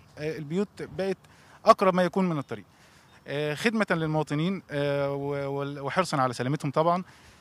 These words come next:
إحنا لازم إن إحنا كنا نفكر في طريق يسهل ليهم ال-، الحركة، وبرضه تكون الحركة دي خارج الطريق الدائري. لأن أغلب الحركة للناس اللي كانت مقاربة أو العقارات اللي كانت مقاربة للطريق الدائري كانت بتبقى الحركة بتاعتهم من الطريق،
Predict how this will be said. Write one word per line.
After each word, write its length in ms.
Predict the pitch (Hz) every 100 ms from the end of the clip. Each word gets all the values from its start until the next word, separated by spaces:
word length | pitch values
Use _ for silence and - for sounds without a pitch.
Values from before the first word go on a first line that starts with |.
| -
إحنا 200 | 156 175
لازم 500 | 165 214 202 196 160 101 - _ _ _ - _ 147
إن 120 | 151
إحنا 180 | 175 170
كنا 220 | 170 160
نفكر 360 | 147 202 -
في 140 | 170 151
طريق 360 | 165 175 208 - - - - -
يسهل 340 | 143 233 202 190
ليهم 380 | 202 190 202 - 143
ال-، 420 | 147 147 147 143
الحركة، 480 | 143 208 208 196 196 - - - - _ - - _ _
وبرضه 440 | 147 139 202 190 185
تكون 260 | - 208
الحركة 320 | 185 208 196 180
دي 120 | 196
خارج 340 | - 226 208
الطريق 260 | 180 170 180
الدائري. 380 | - 135 110 98 - - - - - - -
لأن 340 | 123 143 190 196
أغلب 480 | 180 165 208 208 170
الحركة 480 | - 208 202 175
للناس 420 | 165 160 160 196 180
اللي 120 | 147
كانت 280 | 185 180 156
مقاربة 380 | 143 180 156
أو 120 | 143 139
العقارات 380 | 127 143 170
اللي 120 | 156 135
كانت 220 | 170 143
مقاربة 300 | 127 165 139
للطريق 260 | 135 143
الدائري 240 | 165 147 185
كانت 200 | 226 220
بتبقى 160 | 240
الحركة 360 | 220 226 202 185
بتاعتهم 440 | 165 170 175 -
من 180 | 226 240
الطريق، 340 | 233 220 202